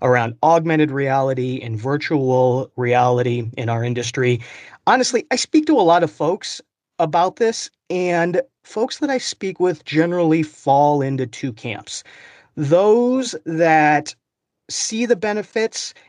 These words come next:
and that are realizing, recognizing the benefits of A R and V R,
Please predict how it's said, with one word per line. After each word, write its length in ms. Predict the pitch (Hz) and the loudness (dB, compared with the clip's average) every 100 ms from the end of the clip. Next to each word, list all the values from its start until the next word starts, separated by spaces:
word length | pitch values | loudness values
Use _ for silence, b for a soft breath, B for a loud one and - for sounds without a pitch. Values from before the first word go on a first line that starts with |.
| b | b
and 220 | 135 135 | -4 -2
that 160 | 131 127 | 0 0
are 160 | 123 | -2
realizing, 680 | 123 175 202 202 196 202 185 | -2 0 0 0 0 -4 -2
recognizing 640 | 156 175 190 175 175 160 170 | -2 -2 -2 -2 -2 -2 0
the 80 | 156 | 0
benefits 560 | 160 165 156 160 156 | 0 -2 0 0 2
of 140 | 151 135 | 0 0
A 180 | 143 | 0
R 440 | 143 139 139 135 139 - | 2 2 2 0 -2 -8
and 180 | 135 123 | -6 -6
V 220 | 127 127 | -2 0
R, 300 | 127 123 127 | 2 2 0